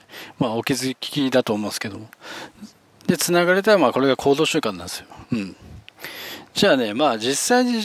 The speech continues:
自分でね、ビジネスを始めるっつっても何やったらいいのかって分かんないと思うんですけども、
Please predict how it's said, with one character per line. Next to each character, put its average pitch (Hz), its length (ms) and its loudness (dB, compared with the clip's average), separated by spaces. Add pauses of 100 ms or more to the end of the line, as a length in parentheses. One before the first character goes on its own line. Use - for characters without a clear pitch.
(100)
自 151 180 0
分 208 180 2
で 208 120 2
ね、 202 120 2
ビ 170 140 0
ジ 180 100 0
ネ 135 60 4
ス 120 160 -2
を - 20 -2
始 117 220 -2
め 139 100 2
る 156 100 2
っ - 20 -6
つ - 180 -6
っ - 40 -10
て 107 100 -2
も 101 120 -4
何 147 200 0
や 165 60 -2
っ - 20 -4
た - 160 -4
ら 117 40 -4
い 113 40 -2
い - 20 -2
の 117 140 -4
か 104 80 -6
っ 98 40 -10
て - 120 -10
分 95 100 -4
か 139 140 2
ん 151 80 2
な 127 60 2
い 110 40 -2
と 104 80 -8
思 101 80 -6
う 92 40 -6
ん - 0 -
で - 40 -8
す - 60 -8
け 110 80 -6
ど 98 60 -4
も、 95 300 -4